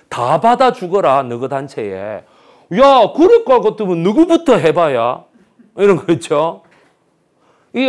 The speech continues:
어느 단체를 이, 뭐야, 미소 공동위원회에 배석시킬 것인가를 놓고 만날 서로 미소가 지어지지 않았던 미소 공동위원회가 되겠습니다.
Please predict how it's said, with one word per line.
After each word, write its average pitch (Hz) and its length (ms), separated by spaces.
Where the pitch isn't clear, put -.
어느 226 440
단체를 262 840
이, 220 420
뭐야, 156 280
미소 147 280
공동위원회에 165 1120
배석시킬 190 720
것인가를 143 500
놓고 135 240
만날 254 600
서로 156 280
미소가 120 460
지어지지 120 540
않았던 170 640
미소 120 480
공동위원회가 95 720
되겠습니다. 156 580